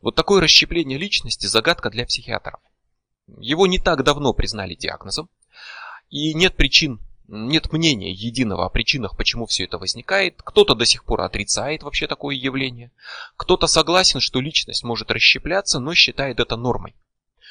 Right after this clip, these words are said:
что это в полном порядке всё у человека, то есть это нормальное состояние нести сразу несколько личностей.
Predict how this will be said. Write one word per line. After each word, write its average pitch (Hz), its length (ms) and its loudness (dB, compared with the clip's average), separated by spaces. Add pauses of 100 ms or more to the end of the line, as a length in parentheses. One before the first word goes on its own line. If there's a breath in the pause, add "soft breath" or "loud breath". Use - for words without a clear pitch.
что - 180 0
это 147 200 2
в - 120 -12
полном 143 340 0
порядке 135 360 0
всё - 180 -2
у 101 60 -4
человека, 147 800 -2
то 110 60 -10
есть - 120 -4
это 127 180 -2
нормальное 113 480 -2
состояние 151 600 -4
нести 104 300 -4
сразу 165 600 -2 (240)
несколько 120 480 0
личностей. - 560 -4